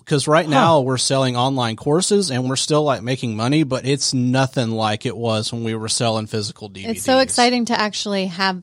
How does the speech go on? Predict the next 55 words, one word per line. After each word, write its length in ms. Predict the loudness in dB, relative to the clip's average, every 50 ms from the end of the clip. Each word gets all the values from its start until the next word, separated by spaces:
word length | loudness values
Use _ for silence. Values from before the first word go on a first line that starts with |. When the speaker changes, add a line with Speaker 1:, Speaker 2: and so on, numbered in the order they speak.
| -6
Speaker 1:
Yes. 280 | -4 -2 -2 -2 0 -2
Speaker 3:
something. 220 | -2 -2 -2 0
Like, 140 | 0 2 4
Speaker 1:
Holding 280 | 4 4 4 4 4 4
it 20 |
Speaker 3:
I 200 | 4 4 4 4
Speaker 1:
in 100 | 4 2
your 160 | 2 2 0 0
Speaker 3:
prefer 420 | 2 2 2 2 2 2 0 -2
Speaker 1:
hand. 180 | -2 -4 -4 -4
Speaker 3:
when 120 | -4 -2
I 180 | 0 0 0 -2
go 480 | -2 -2 0 0 2 0 0 -2 -6 _ _ _ _ _ _ -6
and 220 | -4 -2 0 2
buy 200 | 2 4 4 4
a 60 | 2
new 160 | 2 0 0
book, 320 | 0 0 0 0 0 0 -2 -2
I 80 | -2 -2
don't 180 | 0 -2 -2
wanna 320 | -4 -4 -4 -2 -2 -4 -4 -6 -10 _ -2
buy 240 | 0 2 2 2
the 100 | 0 0
audio 400 | 0 0 0 2 2 0 0 0
version 380 | 0 -2 -2 -4 -4 -4 -6 -6
on 120 | -6 -6
Amazon. 360 | -6 -6 -6 -6 -6 -4 -4 -2
I 100 | -2 0
buy 220 | 2 2 2 2
the 80 | 0 0
hardback 400 | 0 0 2 2 2 0 0 0
copy. 340 | 0 0 -2 0 -2 0
Speaker 1:
I, 140 | 0 2 2
same 340 | 0 -2 -4 -4 -2 0 2
Speaker 3:
'Cause 80 | 2 4
I 120 | 4 4
Speaker 1:
way. 40 | 4
Speaker 3:
wanna 180 | 4 2 2
write 360 | 2 2 2 2 2 2 0 2
all 220 | 4 4 6 6
in 80 | 6 6
Speaker 2:
Mm-hmm. 60 | 4
Speaker 3:
that 200 | 4 2 0 0
thing, 220 | -2 -2 -2 0 0
and 100 | 2 2
I, 160 | 2 2 2 0
and 200 | 0 0 0 0
I 120 | 0 0
wanna 220 | 0 0 0 0 -2
keep 280 | -2 0 -2 0 2
it. 180 | 0 0 -2 -2 -8 _
And 240 | -8 -6 -6 -6 -6 -8 _ _
it's 200 | -10 -10 -4 -2
like 140 | 0 0 2
a, 80 | 0